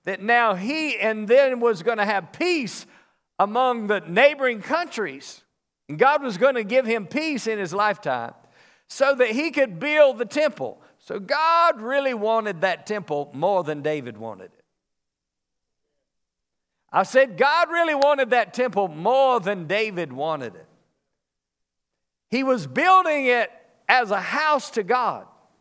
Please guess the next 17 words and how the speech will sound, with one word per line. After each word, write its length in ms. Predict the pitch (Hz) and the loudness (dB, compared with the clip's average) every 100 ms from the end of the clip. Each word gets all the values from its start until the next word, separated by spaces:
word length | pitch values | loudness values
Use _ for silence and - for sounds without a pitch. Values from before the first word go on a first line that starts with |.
| _ _ _ _ _ _ _ _ - | _ _ _ _ _ _ _ _ -4
and 240 | 247 262 | -2 2
that 120 | 254 | 2
would 140 | 226 226 | 2 0
house 640 | 175 - 330 311 311 226 | 0 -2 0 4 4 2
the 100 | 170 | -2
presence 560 | 269 285 302 214 226 196 | -2 -2 -2 -4 -6 -6
of 120 | 160 | -4
God. 360 | 143 156 208 - | 0 0 0 2
So 300 | 262 240 - - - 120 | 4 4 0 -12 -20 -6
God 380 | 208 285 285 214 | -2 2 2 0
had 360 | 208 269 226 | 0 -2 0
this 240 | 208 233 - | 0 0 -2
desire 540 | 208 156 190 202 190 | -6 -2 0 2 0
as 320 | - 190 143 | 0 -2 -4
well 300 | 147 208 185 | -4 -2 -2
as 200 | 165 131 | -4 -4
David. 420 | 104 170 160 127 | -4 -4 -4 -10